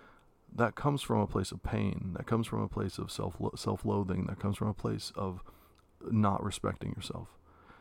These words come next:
So the first thing you can do is you can say, "From now on, I'm not going to indulge in these things that have been distractions or that have been hurting me and the people in my life. And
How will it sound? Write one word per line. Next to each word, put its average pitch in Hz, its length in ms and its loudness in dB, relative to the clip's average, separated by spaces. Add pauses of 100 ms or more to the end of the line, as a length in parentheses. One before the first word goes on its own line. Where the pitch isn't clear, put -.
So 113 160 4
the 104 100 4
first - 280 2
thing 117 140 4
you 101 100 4
can 95 180 4
do 98 180 6
is 92 120 2
you 92 40 0
can 95 140 -4
say, 95 260 -2 (120)
"From 98 240 2
now 104 180 6
on, 92 420 4 (560)
I'm 104 320 6
not 101 300 4
going 95 480 4
to 92 500 0
indulge 95 800 4
in 98 200 4
these 95 200 2
things 95 380 2
that 95 340 0 (640)
have 95 300 -2
been 92 480 -4
distractions 104 800 0
or 95 280 2
that 101 180 0
have 92 280 0 (100)
been 101 300 2
hurting 101 480 4
me 101 440 2
and 92 380 -6
the 101 80 -2
people 104 300 2
in 98 80 6
my 98 140 6
life. 98 580 0
And 92 260 0